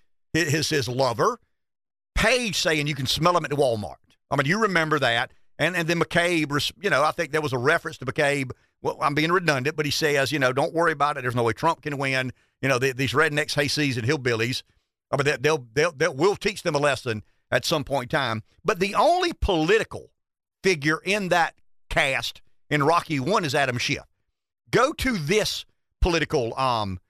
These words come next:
situation that we find our, ourselves. You've got James Comer,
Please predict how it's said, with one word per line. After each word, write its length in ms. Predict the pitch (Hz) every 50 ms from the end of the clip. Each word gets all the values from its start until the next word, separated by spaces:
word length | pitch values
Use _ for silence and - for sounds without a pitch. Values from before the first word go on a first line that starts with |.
| _ -
situation 800 | - - 180 143 - 165 156 143 151 151 156 139 - - 135 120
that 160 | 135 117 -
we 80 | 139 131
find 340 | - 143 143 139 131 123
our, 260 | 123 123 117 113 107 - - - - - - 113
ourselves. 460 | 131 131 - - 160 135 127 117 107
You've 100 | 135 127
got 140 | 147 123 107
James 320 | 139 185 220 226 185 -
Comer, 400 | - 185 180 175 175 180 170